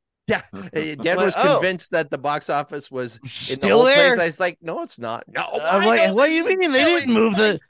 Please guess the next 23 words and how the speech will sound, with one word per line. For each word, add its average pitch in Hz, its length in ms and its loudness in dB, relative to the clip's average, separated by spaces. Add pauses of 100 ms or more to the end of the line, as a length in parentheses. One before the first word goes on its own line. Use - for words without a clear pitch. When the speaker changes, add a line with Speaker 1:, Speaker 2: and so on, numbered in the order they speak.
(140)
Speaker 1:
not." 392 240 -4 (200)
Speaker 3:
That's - 180 0
not 339 140 8
what 302 100 8
I 233 80 2
said. 214 220 0
I 226 80 2
said 277 220 -2
they 302 60 -4
didn't 330 220 -4
move 220 200 0
the 180 100 -2
box 175 400 -2
office. 180 380 -2
That 247 180 0
wasn't 247 260 -4
on 180 100 -10
the 156 80 -12
list. 151 300 -8
It's 160 120 -10
sure 165 260 -6
as 170 100 -6
hell. 156 340 0